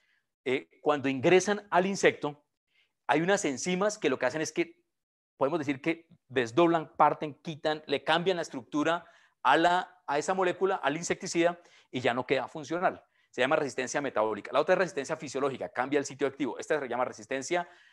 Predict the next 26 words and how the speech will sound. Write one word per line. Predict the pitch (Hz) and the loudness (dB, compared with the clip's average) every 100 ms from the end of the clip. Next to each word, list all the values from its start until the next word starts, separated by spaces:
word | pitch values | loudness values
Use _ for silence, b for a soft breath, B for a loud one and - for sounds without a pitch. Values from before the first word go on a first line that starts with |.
| b _ | b _
metabólica, | 143 165 180 170 175 180 | -2 4 6 6 4 4
donde, | 170 147 139 175 - _ _ _ | 4 4 0 -2 -4 _ _ _
eh, | 127 123 _ | -2 -2 _
de | - 131 | 0 2
alguna | 131 170 | 4 4
manera | 156 139 | 4 4
sufre, | 143 - 196 - 190 - _ - | 2 0 2 6 6 4 _ -4
cambia | - 165 175 190 | 2 2 4 4
la, | 165 - | 4 0
la | 120 | -6
conformación | - 123 120 110 165 151 | -6 -8 -10 -8 -6 -2
de | 170 | -2
esa | 175 | -2
molécula | 175 135 127 156 147 | -4 -4 -4 -4 -4
de | 110 | -4
síntesis | - 135 160 175 151 | -6 -12 -12 -12 -8
química, | 165 165 190 175 b b | -8 -6 -6 -8 b b
por | - 160 | 0 2
lo | |
tanto | 147 143 | 2 0
ya | 147 147 | 4 4
no | 139 | 4
va | 135 | 0
a | 131 | 0
poder | 139 120 | 0 -2
llegar | 120 120 123 | 0 -2 -2